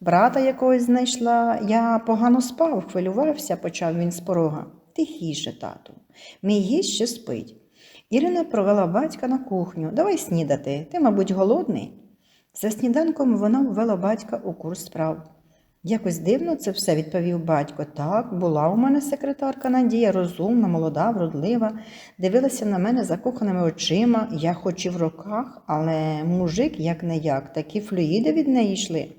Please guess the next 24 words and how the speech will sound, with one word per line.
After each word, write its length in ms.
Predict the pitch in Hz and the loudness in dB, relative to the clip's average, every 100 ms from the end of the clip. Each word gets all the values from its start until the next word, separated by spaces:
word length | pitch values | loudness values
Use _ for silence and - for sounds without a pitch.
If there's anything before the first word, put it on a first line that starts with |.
| _ _ _ _ | _ _ _ _
Каюся, 600 | - 208 330 349 - - 147 | -10 -2 0 0 0 -4 -2
не 120 | 160 | 0
встояв. 580 | 156 - 247 311 220 170 - - - - | -2 -4 0 2 2 -2 -6 -16 -20 -20
Ти 140 | - 269 | -2 2
ж 140 | 240 | 4
розумієш, 920 | 233 220 208 208 214 349 269 185 - - - - - | 4 2 2 4 4 4 2 0 -4 -14 -20 -20 -14
що 380 | - 247 240 | -6 2 4
стовідсотково 960 | 190 - 240 226 - 214 - - 302 277 | 2 4 4 4 0 -6 -6 -4 0 0
вірні 340 | 196 254 247 | 0 2 2
чоловіки — 600 | 233 226 214 208 208 269 | 2 0 0 -2 -2 -4
велика 360 | 254 294 392 220 | 0 0 0 -2
рідкість. 580 | 160 156 - 139 - 175 | -2 -4 -6 -10 -10 -12
Звичайно, 720 | 202 285 - 440 302 226 202 - - - | -8 -6 -4 2 4 6 4 -4 -14 -4
мені 280 | 202 220 208 | 2 4 4
лестила 460 | 247 330 - 277 | 4 2 0 0
її 200 | 226 196 | 2 0
закоханість, 840 | 185 196 - 196 196 185 175 - 175 | -2 -2 0 -2 0 -2 -2 -4 -2
винен 380 | 175 247 247 - | 0 2 2 0
не 160 | 185 175 | -2 -2
святий. 720 | 175 240 262 294 185 - - - _ - | -2 -4 -2 -2 -2 -6 -16 -20 _ -8
Але 280 | 175 190 | 0 0
твою 320 | 185 185 175 196 | 0 -2 0 0
матір 500 | 180 233 247 180 - | 0 -2 -2 -6 -2
кинути — 420 | 208 339 294 | -2 0 -2